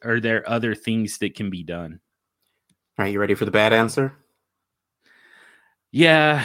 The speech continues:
Speaker 1: I am. <laughs>
Speaker 2: There is absolutely nothing you can do to force trades. Uh, there are,
Speaker 1: <sighs>
Speaker 2: I have seen many ideas, and I have tried one or two along the way to force trade activity, and it never works.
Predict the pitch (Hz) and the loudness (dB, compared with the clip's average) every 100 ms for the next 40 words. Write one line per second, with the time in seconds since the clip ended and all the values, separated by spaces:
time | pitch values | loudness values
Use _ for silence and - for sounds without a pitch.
0 | - 131 135 113 95 92 98 - - 113 | -4 -4 -2 -2 -4 -4 -6 -8 -2 2
1 | 104 104 120 113 - 127 110 104 104 98 | 4 2 2 2 2 0 0 0 0 0
2 | 101 95 101 95 95 - - 90 87 - | 0 0 0 0 -4 -6 -6 -6 -4 -4
3 | 87 - - 90 - - - - 208 190 | -2 -2 -4 -4 -6 -12 -14 -6 -4 -4
4 | 180 - 113 107 104 123 123 123 117 117 | -4 2 6 6 4 4 6 8 8 6
5 | 113 110 - 135 135 120 - 139 135 147 | 4 0 2 2 2 0 -4 -4 0 0
6 | 143 117 120 131 135 143 - _ _ _ | 0 -2 -4 -2 -4 -6 -10 _ _ _
7 | 123 113 110 107 107 104 101 - 107 107 | -2 -2 -2 0 2 2 -2 -6 -2 -2
8 | 101 107 - - 117 113 117 117 117 - | 0 -4 -4 4 4 4 2 -2 -2 -2
9 | 117 104 98 98 101 98 98 95 92 95 | -2 0 0 -2 -2 -2 -2 -2 -6 -8
10 | - 107 95 98 98 _ _ _ _ _ | -10 -6 -4 -4 -8 _ _ _ _ _
11 | - - - - 131 127 - - - 113 | -20 -16 -6 4 6 6 2 -2 4 4
12 | 104 92 - 98 92 90 82 _ _ _ | 6 2 -2 -8 -8 -8 -10 _ _ _
13 | - 101 92 101 101 98 92 90 87 73 | -6 -6 -4 -2 0 2 0 0 -2 -4
14 | - - - - | -6 -8 -10 -10